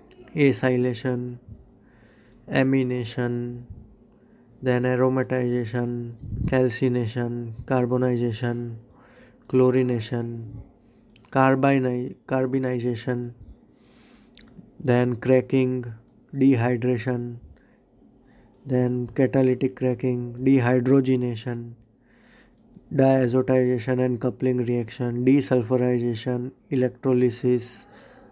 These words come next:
esterification, etherification, sulfonation, sulfonation, sulfation,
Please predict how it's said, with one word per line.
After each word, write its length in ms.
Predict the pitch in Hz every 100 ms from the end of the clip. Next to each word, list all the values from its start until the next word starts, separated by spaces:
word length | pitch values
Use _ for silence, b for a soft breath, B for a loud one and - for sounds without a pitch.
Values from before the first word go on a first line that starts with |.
| -
esterification, 1200 | 127 113 139 127 123 131 131 123 113 127 123 117
etherification, 1080 | 117 123 123 131 113 131 110 123 123 120 117 _ _ b b b b b b b b b _
sulfonation, 1040 | - - 131 123 139 131 131 113 135 127 123
sulfonation, 1200 | - 127 113 - 131 123 123 113 127 123 120 117 _ _ _ _ _ _ _ _
sulfation, 1040 | - 127 113 135 131 110 127 120 120